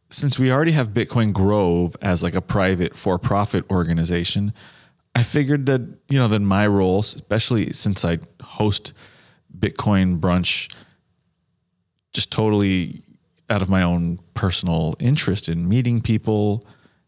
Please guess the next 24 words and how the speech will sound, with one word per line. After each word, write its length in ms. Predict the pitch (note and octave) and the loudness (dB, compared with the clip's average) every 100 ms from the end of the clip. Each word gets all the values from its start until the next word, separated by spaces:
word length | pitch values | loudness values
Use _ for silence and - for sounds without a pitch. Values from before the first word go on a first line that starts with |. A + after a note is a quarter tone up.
| _ | _
and, 460 | - E2+ D#2+ D#2 - _ _ _ _ _ _ _ _ _ | -4 -2 -2 -6 -10 _ _ _ _ _ _ _ _ _
and 140 | G2+ F2 | -18 -6
promulgating 680 | G2 G2+ A#2+ A#2+ A#2+ A2+ A2 | -2 0 0 2 0 0 0
Bitcoin 560 | A2 - A2 G#2 G2+ | -2 0 0 2 2
knowledge 500 | F#2+ G2+ G#2+ G#2 G2 | 2 2 2 0 -2
and 240 | F#2+ E2 E2 | -4 -4 -4
having 360 | F#2+ G2 G#2 | -2 0 0
interesting 360 | F2 G2 - F#2+ | 0 0 0 0
discussions 560 | E2+ - B2 A#2 B2+ A2 | 0 -2 0 0 0 -2
about 440 | F#2 F#2+ - - _ _ - _ F#2 | -2 -2 -4 -8 _ _ -20 _ -10
money 460 | G2+ F2+ G#2 G#2+ G2 | -2 0 2 2 2
and 100 | F2+ | 0
economics 520 | F2 F2+ F#2+ G2 - | -2 -2 0 0 -2
and 100 | F2 | -2
politics, 600 | G#2 G#2 G#2 A2 G#2 - - - _ _ _ _ _ _ _ _ _ - | -2 -2 -2 -2 -4 -6 -8 -20 _ _ _ _ _ _ _ _ _ -4
it 120 | C3 | -2
seemed 200 | - C#3 | 0 0
like 140 | A#2+ | 0
the, 120 | - G#2+ | -2 -4
the 180 | D#2+ | -4
proper 600 | F2+ - - C#3 C3 C3 | -8 -10 -4 -4 -2 -2
direction 600 | G#2 G2+ G2 F#2 - F2+ | 0 0 0 0 -2 -2
to 120 | E2+ F#2 | -2 -2
go 540 | F2+ G2 F#2 E2 E2 | 0 0 0 0 -4